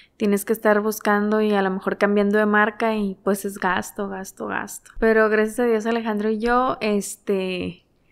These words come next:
hemos tenido unos seis meses de lactancia exclusiva y lata-, lactancia materna exclusiva y siento que nos ha ido muy bien, gracias a Dios. Y también, pues,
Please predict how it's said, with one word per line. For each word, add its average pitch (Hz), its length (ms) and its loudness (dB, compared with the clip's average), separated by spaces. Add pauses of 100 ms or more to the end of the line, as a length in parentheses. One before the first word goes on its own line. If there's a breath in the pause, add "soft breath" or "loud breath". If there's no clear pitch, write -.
(480)
hemos 214 280 2
tenido 214 1120 4
unos 214 240 0
seis 220 300 -2
meses 220 400 -4
de 233 80 0
lactancia 202 680 -2
exclusiva 202 840 -6 (580 loud breath)
y 214 640 -2 (100)
lata-, 196 420 0
lactancia 202 600 0
materna 214 400 -2
exclusiva 262 680 -2
y 254 80 -2
siento 220 300 -6
que 220 100 -2
nos 214 180 -2
ha 202 40 0
ido 202 120 0
muy 214 280 0
bien, 214 240 -2
gracias 208 260 -4
a 214 80 -4
Dios. 233 360 -4 (1080 loud breath)
Y 233 100 2
también, 220 380 4
pues, - 540 0